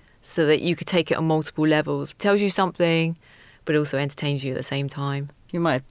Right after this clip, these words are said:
Speaker 2: tempted me to dig it out of my books
Speaker 1: <laughs>
Speaker 2: and reread it. We'll come back to you for your last choice of music in just a moment, but a heads up that our next show, well, there's a kind of science fiction and fantasy theme to it.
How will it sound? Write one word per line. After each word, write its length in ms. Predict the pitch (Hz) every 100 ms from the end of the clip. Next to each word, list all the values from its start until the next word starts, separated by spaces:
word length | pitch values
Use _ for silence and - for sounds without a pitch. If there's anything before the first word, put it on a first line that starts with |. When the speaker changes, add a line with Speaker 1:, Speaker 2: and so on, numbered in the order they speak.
| _ -
Speaker 2:
tempted 320 | 214 117 170
me 80 | 170
to 140 | 165
dig 180 | 156 151
it 80 | -
out 240 | 151 240
of 100 | 151
my 240 | - 165 151
books 300 | 170 247 226
Speaker 1:
<laughs> 0 |
Speaker 2:
and 240 | 190 262
reread 460 | 208 185 190 175 175
it. 120 | - - - - 214
We'll 140 | 240
come 180 | 294 247
back 160 | 269
to 100 | -
you 60 | 233
for 120 | 220
your 120 | 214
last 240 | 196 190 -
choice 240 | 190 175
of 60 | 165
music 280 | 165 151 156
in 80 |
just 240 | 151 143 -
a 40 |
moment, 380 | 143 131 131 -
but 120 | 139
a 80 | 139
heads 260 | 143 135 -
up 100 | -
that 140 | 131
our 120 | - 147
next 300 | 160 - -
show, 180 | 131
well, 120 | 131 160
there's 200 | 185 196
a 60 |
kind 220 | - 226
of 100 | 277
science 600 | - - 240 254 247 226 -
fiction 420 | - - 185 -
and 200 | 180 175
fantasy 480 | - 185 - - 139
theme 260 | - 135 135
to 160 | 131
it. 140 | 120